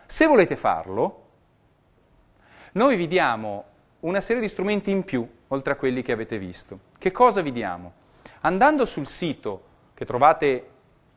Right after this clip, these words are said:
in testa a questa slide, microsoft punto it slash app mi app, mm, troverete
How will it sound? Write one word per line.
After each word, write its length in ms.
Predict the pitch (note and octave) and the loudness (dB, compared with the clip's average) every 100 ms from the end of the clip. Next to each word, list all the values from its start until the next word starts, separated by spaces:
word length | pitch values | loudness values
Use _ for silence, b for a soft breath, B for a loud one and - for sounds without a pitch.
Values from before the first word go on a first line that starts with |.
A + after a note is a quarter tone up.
| _ - | _ -18
in 220 | A#2 A2 | -16 -2
testa 320 | D#3 F3 - | 0 0 -2
a 40 | |
questa 260 | C#3 C3 B2 | -4 -6 -6
slide, 640 | A2+ A#2+ F2 F#2 B2+ D3 B2+ | -4 -4 -2 -4 -4 -4 0
microsoft 400 | B2 B2 A2+ - | -2 -2 -8 -10
punto 220 | A2+ A2+ | -10 -10
it 320 | - C3 B2+ | -6 -6 -4
slash 540 | G#2 A#2 A#2+ - - - | -8 -2 -2 -2 -10 0
app 340 | B2 C3+ - | 0 0 -4
mi 240 | A2+ A#2+ A2+ | -8 -6 -4
app, 440 | F#2+ D#2+ _ - C3 E3+ _ _ _ _ G#2 | -6 -8 _ -6 -6 -6 _ _ _ _ -12
mm, 80 | D#3 - _ _ b b b b b b b | -12 -12 _ _ b b b b b b b
troverete 840 | - A#3 B3+ F3 A#2 - A2+ A2+ | 0 4 6 4 2 -4 -4 -4